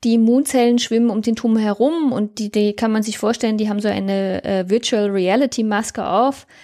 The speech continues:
äh, die ihnen suggeriert, dass ja alles, alles gut ist und da ist nichts Gefährliches, äh, in der Gegend. Und was die Immuntherapie macht, ist, dass sie dem Immunsystem diese Maske abnimmt, sodass der Krebs wieder erkannt und bekämpft werden kann.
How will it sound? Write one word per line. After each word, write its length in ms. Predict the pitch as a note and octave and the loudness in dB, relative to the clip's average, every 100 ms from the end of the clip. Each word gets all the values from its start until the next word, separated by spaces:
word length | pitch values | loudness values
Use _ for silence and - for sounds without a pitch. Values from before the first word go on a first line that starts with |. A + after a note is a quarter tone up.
| - - - _ - | -20 -20 -20 _ -2
äh, 200 | A3+ A3 | 0 2
die 240 | A3+ G#3+ | 0 -2
ihnen 100 | G3 | -2
suggeriert, 560 | A3 A3+ A3+ A3+ A#3 A3 | 0 2 2 2 0 0
dass 260 | G#3+ G#3+ - | 0 0 -6
ja 220 | G#3+ - | -6 -2
alles, 560 | G#3+ A#2+ G#3 G#3+ - - | 0 2 2 2 -2 -4
alles 320 | F3+ G#3 A#3+ | 0 0 0
gut 200 | - A#3 | -2 -2
ist 120 | F#3+ G#3 | -2 -2
und 100 | G3+ | 0
da 120 | F#3+ | 0
ist 100 | G3+ | 0
nichts 220 | G#3 - | -4 -4
Gefährliches, 720 | G#3+ G3 F3 F#3+ G3 F#3 - - | -2 0 2 0 -2 -4 -6 0
äh, 480 | F#3 F3 E3+ G#2 | 2 2 0 -4
in 300 | - - - | -10 -10 -4
der 100 | F#3 | -2
Gegend. 420 | G3 F3 D#3+ D3+ - - - _ _ _ _ _ - - | 0 0 0 -6 -14 -20 -20 _ _ _ _ _ -16 -4
Und 160 | G#3 | -2
was 160 | G3+ G3 | 0 0
die 120 | A3+ | 0
Immuntherapie 720 | G3+ A3 D#4 D4 C#4 B3+ C4 | 0 2 2 0 -2 -2 0
macht, 420 | A#3+ A3+ C4 - - - - - _ | 2 2 -2 -6 -18 -20 -20 -20 _
ist, 380 | A#3+ C4 - - _ _ | 0 0 -4 -12 _ _
dass 160 | A3 A3 | -2 0
sie 100 | A3 | 0
dem 160 | A3 | 0
Immunsystem 640 | G#3 G#3 B3 B3+ A#3+ - A3 | 2 2 2 2 0 0 0
diese 200 | G3+ G3 | 0 -2
Maske 520 | F3+ D4+ - C4 - | 0 0 0 -4 0
abnimmt, 600 | B3 - D4+ F4 F#4+ - - - | 0 2 0 0 -6 -14 -20 -20
sodass 280 | - A3 A3 | -4 0 0
der 120 | A3+ | 0
Krebs 400 | G#3+ - A#3 - | -2 0 0 0
wieder 160 | A3 A3 | 0 2
erkannt 480 | G3 - F#3+ G3 - | 0 0 0 0 -2
und 100 | G3 | -4
bekämpft 420 | - - E3+ - | -2 -2 -4 -4
werden 220 | E3 D#3 | -6 -6
kann. 300 | - D3+ D3+ | -8 -8 -8